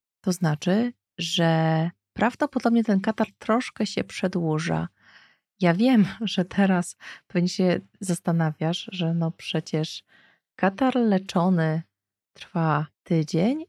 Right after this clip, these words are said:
a nie leczony siedem dni. I to jest prawda. <laughs> Tylko gorzej, jeżeli katar to jest tylko jeden z licznych objawów, które dostrzegasz, ale to jest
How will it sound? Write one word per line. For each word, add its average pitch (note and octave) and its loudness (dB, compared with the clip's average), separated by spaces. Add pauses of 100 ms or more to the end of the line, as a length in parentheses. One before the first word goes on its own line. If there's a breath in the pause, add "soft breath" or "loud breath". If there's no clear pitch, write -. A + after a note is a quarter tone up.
a F3 0
nie E3+ 4
leczony A3 2
siedem F3 0
dni. D3 -4 (880 loud breath)
I F3 -4
to D#3+ 0
jest E3 -2
prawda. G3 0 (100)
<laughs> F3 -2 (560 loud breath)
Tylko F#3+ 0
gorzej, G3+ 2
jeżeli F#3 2
katar C4 -2
to F#3+ 0
jest F#3 -2
tylko G#3+ 0
jeden A3 2
z A3+ -2 (100)
licznych G#3+ 2 (100)
objawów, F#3+ 0 (320)
które G3 2 (360 loud breath)
dostrzegasz, G3+ 0 (160)
ale G3 4
to G#3 2
jest - -2